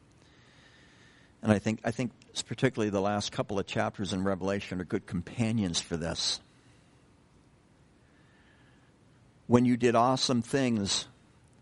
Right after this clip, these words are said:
for which we did not look. We see that, we talked about this already.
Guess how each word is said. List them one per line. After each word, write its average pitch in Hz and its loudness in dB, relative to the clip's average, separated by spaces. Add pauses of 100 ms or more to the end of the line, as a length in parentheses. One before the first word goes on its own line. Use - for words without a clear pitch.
for 120 4
which 131 2
we 117 2
did 131 2
not 127 2
look. 127 2
We 101 -4
see 117 0
that, 110 -2
we 113 0
talked 117 -2
about 107 0
this - -2
already. 107 -2